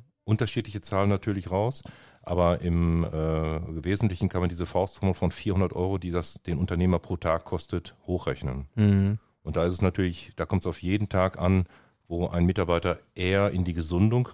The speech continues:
Speaker 1: kommt und dann auch wirklich wieder gesund wiederkommen kann. Und, ähm, da hatte ich ja vorhin schon mal gesagt,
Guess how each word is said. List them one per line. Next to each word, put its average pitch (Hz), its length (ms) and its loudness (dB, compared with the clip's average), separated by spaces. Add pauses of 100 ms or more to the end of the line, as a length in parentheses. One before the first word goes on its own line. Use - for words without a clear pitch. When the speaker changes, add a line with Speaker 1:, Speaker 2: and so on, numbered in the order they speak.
Speaker 1:
kommt 123 340 0
und 92 220 0
dann 95 200 4
auch 85 200 -6
wirklich 87 340 -4
wieder 85 180 -2
gesund 82 380 0
wiederkommen 87 400 0
kann. 67 340 -4 (680)
Und, 76 320 -4
ähm, 73 500 -4
da 78 80 0
hatte 80 80 -2
ich - 60 -6
ja 80 80 -2
vorhin 80 180 -2
schon 82 160 -2
mal 80 160 0
gesagt, 78 340 -4